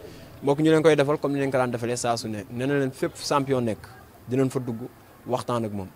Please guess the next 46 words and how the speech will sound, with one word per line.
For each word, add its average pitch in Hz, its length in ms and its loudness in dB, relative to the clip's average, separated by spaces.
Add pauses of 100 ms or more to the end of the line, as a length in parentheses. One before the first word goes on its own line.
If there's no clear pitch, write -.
(300)
Waaye 123 120 4
mbokk 143 200 2
yi, 143 100 0
tey 139 180 2
ñu 143 100 0
ngi 143 100 0
fii 143 180 -4
ci 127 300 -2
Diamaguène, 110 480 0 (140)
seet - 180 -2
si 135 140 -6
kenn 135 240 2
ci 131 100 -10
xale 120 200 0
yi 113 60 -2
koo 123 140 -2
xamante 120 300 -4
ni, 104 60 -4
macha 123 340 -2
Allah, 117 240 -2 (400)
dafa 127 160 -8
marqué 143 240 2
empreinte 135 340 -2
am 123 100 -6
ci 123 100 -6
làmb, 123 220 -2
def 143 140 -2
ci 147 80 -4
làmb 139 220 4
loo 135 100 2
xamante 127 320 -2
ni, 135 160 -6
mbokk 135 260 -4
yi, 131 60 -2
nee 127 80 -2
naa 127 140 -2
leen, 135 240 -4
làmb 135 220 0 (420)
reconnaître 123 440 -2
na 101 140 -8
ko. - 100 -14 (240)
Kookoy 123 300 -2
kan? 120 160 -2 (300)
Euh, 113 320 -4 (420)
Abou 127 160 4
Ndiassé 113 360 4